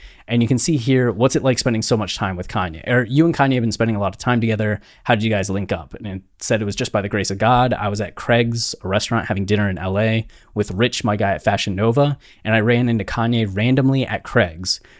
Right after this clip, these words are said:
We got haircuts at Craig's. It was totally out of the blue, and we just started hanging out in L A. We've got a lot of positive things coming.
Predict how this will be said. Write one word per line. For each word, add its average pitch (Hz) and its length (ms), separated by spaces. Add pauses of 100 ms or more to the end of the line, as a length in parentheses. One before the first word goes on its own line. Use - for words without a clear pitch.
(100)
We 117 100
got 120 180
haircuts 151 440
at 87 120
Craig's. 92 500 (280)
It 113 60
was 117 140
totally 139 380
out 120 160
of 120 40
the 110 60
blue, 107 340
and 110 120
we 113 80
just 110 140
started 110 260
hanging 117 260
out 107 160
in 101 100
L 101 220
A. 87 260 (280)
We've 110 100
got 127 160
a 123 40
lot 117 200
of 135 80
positive 120 400
things 113 300
coming. 131 420